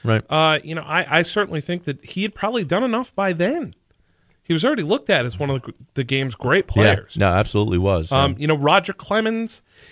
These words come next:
Speaker 2: if you look at what he did in Boston, it's, it's pretty, if you wanted to make a circumstantial case,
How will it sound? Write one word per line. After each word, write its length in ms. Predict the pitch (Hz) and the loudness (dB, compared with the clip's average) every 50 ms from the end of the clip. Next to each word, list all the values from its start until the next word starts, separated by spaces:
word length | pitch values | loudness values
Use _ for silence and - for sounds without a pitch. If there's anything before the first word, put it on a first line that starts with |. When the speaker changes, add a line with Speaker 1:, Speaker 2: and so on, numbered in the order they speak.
| - - - | -20 -10 -6
Speaker 2:
if 180 | - 123 - - | -6 -4 -2 0
you 80 | 151 | 2
look 160 | 156 196 233 | 2 2 2
at 80 | - 185 | 2 0
what 100 | 190 175 | -2 -2
he 60 | 180 | -2
did 200 | 147 156 160 147 | 0 0 0 0
in 100 | 139 123 110 | 0 -2 -2
Boston, 680 | - 135 139 147 170 170 - - 214 190 196 196 196 - _ _ _ _ _ _ _ _ _ _ _ _ _ _ - | -2 0 2 2 2 0 0 -2 -2 -2 -2 -2 -6 -8 _ _ _ _ _ _ _ _ _ _ _ _ _ _ -4
it's, 340 | 156 147 - - - - - _ | -4 -2 -2 -4 -6 -6 -6 _
it's 240 | - 139 - - - - - | -8 -6 -6 -8 -4 0 2
pretty, 960 | - - - - 214 214 233 247 247 233 247 226 226 214 208 196 190 - _ _ _ _ _ _ _ _ _ _ _ _ _ _ _ _ _ _ _ _ _ _ | 4 4 4 2 2 0 2 2 0 0 0 -2 -2 -2 -4 -6 -8 -12 _ _ _ _ _ _ _ _ _ _ _ _ _ _ _ _ _ _ _ _ _ _
if 160 | - 131 - - | -12 -10 -6 -4
you 120 | 160 143 | -2 -2
wanted 320 | 143 165 170 170 170 147 | 0 0 0 0 0 0
to 80 | 139 139 | -2 -2
make 200 | 135 123 120 - | -2 -4 -4 -6
a 60 | 117 | -8
circumstantial 760 | - - - 127 110 - - 90 - - - 110 104 92 - 90 | -6 -4 -4 -4 -4 -6 -10 -14 -12 -10 -8 -8 -8 -10 -12 -14
case, 520 | - - - 107 101 98 90 - - - | -16 -14 -12 -10 -10 -10 -12 -14 -16 -18